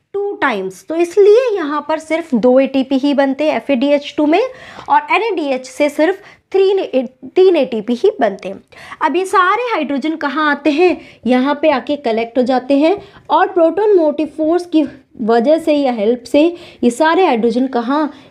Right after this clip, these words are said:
यहाँ से पास ऑन होने लगते हैं। जैसे ही हाइड्रोजन मैट्रिक्स में आता है, इसके through एक एनर्जी जनरेट होती है, और उस एनर्जी की वजह से एक एडीपी molecule along with phosphate, क्या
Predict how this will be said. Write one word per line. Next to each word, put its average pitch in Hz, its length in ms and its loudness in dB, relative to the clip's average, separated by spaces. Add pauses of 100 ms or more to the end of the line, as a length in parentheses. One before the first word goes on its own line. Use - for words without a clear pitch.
यहाँ 240 260 0
से 269 180 0
पास 214 440 -2
ऑन 269 160 0
होने 220 280 -2
लगते - 320 -4
हैं। 175 180 -10 (460)
जैसे 277 260 0
ही 494 140 6 (100)
हाइड्रोजन 302 520 -2 (260)
मैट्रिक्स 277 500 -2
में 427 100 4
आता 285 280 -2
है, 277 140 -2
इसके 302 400 -2
through 302 300 -2 (220)
एक 311 120 0 (120)
एनर्जी 302 400 0
जनरेट 226 640 0
होती 320 320 0
है, 349 140 2
और 277 240 -2
उस 330 200 -2
एनर्जी 403 420 4
की 392 140 4
वजह 247 280 0
से 277 280 0 (360)
एक 311 180 0
एडीपी 427 520 4
molecule 285 680 0
along 320 400 2
with 277 180 2
phosphate, 269 960 -6 (340)
क्या 262 320 2